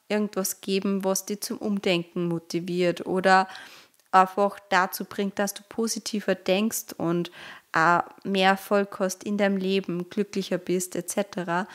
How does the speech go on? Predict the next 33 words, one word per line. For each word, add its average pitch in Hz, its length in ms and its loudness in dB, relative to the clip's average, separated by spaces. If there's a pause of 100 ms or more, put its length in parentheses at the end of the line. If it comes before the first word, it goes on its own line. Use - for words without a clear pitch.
(440)
Aber 208 340 6
auch, 190 260 2 (680)
und 190 80 -6
das 196 120 -4
möchte 190 280 -2
ich - 40 0
auch - 40 2
einbauen, 185 520 2
so 202 240 -2
kleine 214 380 0
Studien, 220 540 0
die 208 120 -2
was 202 160 0
aber 202 140 2
wirklich 208 260 -2
so - 140 0
auf 196 100 -4
den 190 100 -2
Punkt - 340 -2
gebracht - 520 -4
sind. - 240 -8 (300)
Weil 196 120 4
man 202 120 6
kennt 214 260 0
das 185 140 -4
eh, 254 240 4 (340)
man 208 240 4
will 269 440 4
zwar 233 520 2 (220)
wissenschaftlich 196 800 0
fundiertes 185 720 -2
Wissen 196 460 0
haben, 180 280 2